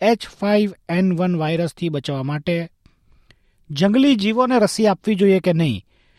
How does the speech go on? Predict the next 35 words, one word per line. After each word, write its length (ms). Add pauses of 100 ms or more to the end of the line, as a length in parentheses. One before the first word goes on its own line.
(260)
તે 120
અંગેની 400
ચર્ચાઓ 440
શરૂ 280
થઈ 200
છે. 260 (800)
દેશમાં 560
આના 160
લીધે 220
અત્યાર 320
સુધીમાં 520
સો 260
થી 120
વધુ 220
પક્ષીઓના 520
મૃત્યુ 360
થયા 240
છે, 220 (540)
જેને 320
ધ્યાનમાં 400
રાખીને 420
કેન્દ્ર 360
સરકાર 480
હવે 360 (500)
મરઘા 380
સિવાયના 480
જંગલી 360
પક્ષીઓ 460
પર 200
પણ 340 (300)
રસીના 500
ટ્રાયલ 360
કરી 220
રહી 200
છે. 220